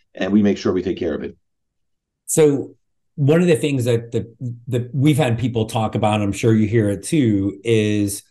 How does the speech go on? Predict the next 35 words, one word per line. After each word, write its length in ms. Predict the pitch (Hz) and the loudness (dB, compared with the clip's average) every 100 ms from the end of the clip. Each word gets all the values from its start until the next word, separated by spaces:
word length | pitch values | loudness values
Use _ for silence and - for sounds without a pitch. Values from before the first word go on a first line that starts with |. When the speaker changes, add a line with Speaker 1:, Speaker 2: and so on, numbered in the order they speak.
| _ _ _ _ _ _ | _ _ _ _ _ _
Speaker 2:
'cause 240 | 156 117 - 123 | -2 -2 -6 0
people's 320 | 175 170 123 | 2 4 2
mind, 360 | 135 139 127 | 0 0 -2
it's 200 | 123 117 | -2 -4
the 100 | - | -4
fear, 380 | 117 - 123 92 | -4 0 0 0
right? 180 | 110 117 | 0 0
It's 120 | 117 | 0
gonna 180 | 156 139 | 0 0
go 120 | 135 | 0
to 100 | 127 | 0
the 100 | 120 | 0
negative 500 | 120 120 113 101 90 | 2 2 0 -2 -2
versus 440 | 98 110 110 101 - | 0 0 0 -4 -6
hearing 340 | - 180 147 | -6 -4 -2
all 140 | 110 | -2
those 180 | 104 101 | -2 -4
things 240 | 117 107 110 | -4 -2 -2
and 100 | 101 | -2
going, 320 | 98 95 98 | -4 -6 -8
"Oh 80 | 139 | -4
my 140 | 143 107 | -2 -2
gosh, 200 | 127 117 - | -2 -6 -8
I've 160 | 120 | -4
got 320 | 123 101 98 - - | -2 -2 -4 -8 -4
these 280 | 95 90 - | -4 -4 -10
skilled 640 | - - - 131 127 123 | -12 -10 -4 -2 0 -2
professionals 640 | - 113 127 117 127 104 92 | -4 -4 -2 -2 -2 -2 -4
that 120 | 87 | -6
are 140 | 87 | -8
passionate 520 | - 120 120 117 123 104 | -8 -4 -2 -2 -2 -2
about 220 | 98 95 | -4 -4
making 280 | 101 110 110 | -4 -2 -2
a 60 | |
difference, 560 | 92 120 120 90 92 | 0 0 0 -4 -6